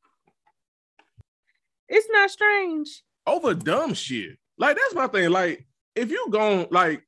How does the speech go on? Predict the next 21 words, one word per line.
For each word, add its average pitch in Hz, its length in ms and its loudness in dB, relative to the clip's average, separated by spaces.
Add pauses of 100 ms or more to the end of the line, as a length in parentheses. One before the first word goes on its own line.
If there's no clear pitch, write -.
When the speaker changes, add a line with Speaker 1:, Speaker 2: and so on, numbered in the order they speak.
(220)
Speaker 1:
you 175 100 -4
know, 139 180 -4
now, 135 400 -4
<clears throat> - 1400 -8
in 156 120 -2
full 170 260 -4
truth - 280 -6
and 107 100 -12
transparency, - 600 -16 (680)
uh, 101 240 -8
<laughs> - 0 -
sh-, - 160 -14 (400)
shout 104 240 -6
out 95 120 -10
to - 60 -20
Curtis. 90 320 -10 (380)
Um, 147 600 -2 (300)
I 190 120 2
am 180 300 4
not 147 420 0
a 123 580 -2